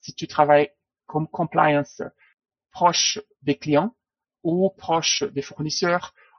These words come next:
ou proche des intermédiaires ou proche des distributeurs ou tout autre type de partenaire, ton rôle est vraiment pratique et de connaître ta contrepartie.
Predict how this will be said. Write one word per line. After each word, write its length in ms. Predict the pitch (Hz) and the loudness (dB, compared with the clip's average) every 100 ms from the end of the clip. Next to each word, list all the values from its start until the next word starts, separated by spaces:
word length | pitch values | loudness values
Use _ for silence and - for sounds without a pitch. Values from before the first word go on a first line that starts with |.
| _ | _
ou 100 | 180 | -4
proche 460 | - - 160 - 151 | -4 -4 -2 -2 -6
des 260 | 143 143 | -6 -8
intermédiaires 720 | 143 143 151 151 170 160 - - _ _ 190 | -4 -2 -2 -2 0 0 -2 -14 _ _ -6
ou 100 | - | -6
proche 460 | - 170 - - | -2 -2 -2 -6
des 180 | 143 143 - | -4 -6 -8
distributeurs 800 | 143 156 - 165 151 - 160 - - | -10 -8 -6 -8 -10 -2 -2 -2 -6
ou 80 | 160 | -10
tout 320 | - 190 - | -6 -8 -6
autre 200 | 156 - | -8 -10
type 240 | - 156 139 | -12 -14 -10
de 80 | |
partenaire, 640 | 143 135 - 143 165 240 _ _ _ _ | -6 -6 -4 -2 -2 -4 _ _ _ _
ton 180 | 180 170 | -2 -2
rôle 440 | 160 165 226 226 - _ _ _ _ | 0 4 6 4 0 _ _ _ _
est 100 | 165 | -4
vraiment 440 | 147 147 170 180 214 | -4 -4 -2 0 0
pratique 640 | - 226 - - 226 - 143 - _ _ 156 | -2 -6 -4 -6 -6 -6 -10 -10 _ _ -2
et 120 | 147 | -2
de 160 | 151 - _ | -4 -14 _
connaître 600 | 226 208 196 277 - - | 6 6 6 2 0 -10
ta 120 | 175 | -10
contrepartie. 800 | - 156 - 151 147 - 156 202 | -12 -12 -10 -10 -12 -14 -14 -14